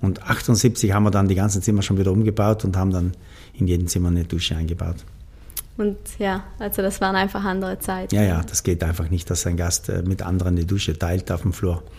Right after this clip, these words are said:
Speaker 2: Ist heute nicht mehr vorstellbar.
Speaker 1: Nein, nein, nicht mehr vorstellbar.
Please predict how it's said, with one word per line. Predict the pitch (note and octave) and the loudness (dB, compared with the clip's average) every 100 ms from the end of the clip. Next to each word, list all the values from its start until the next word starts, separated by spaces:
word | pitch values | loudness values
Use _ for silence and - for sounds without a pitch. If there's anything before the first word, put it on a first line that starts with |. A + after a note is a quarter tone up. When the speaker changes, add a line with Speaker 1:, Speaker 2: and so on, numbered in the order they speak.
| - | -14
Speaker 2:
Ist | - B3 | -2 2
heute | G#3 G#3+ | 4 4
nicht | G#3 - | 0 0
mehr | G3+ | 0
vorstellbar. | G#3 G3 - - G2+ | 2 2 4 4 6
Speaker 1:
Nein, | F#2+ | 8
nein, | F#2+ | 6
nicht | F#2+ | 4
mehr | G2+ | 0
vorstellbar. | - - - - - - | 0 0 0 2 2 0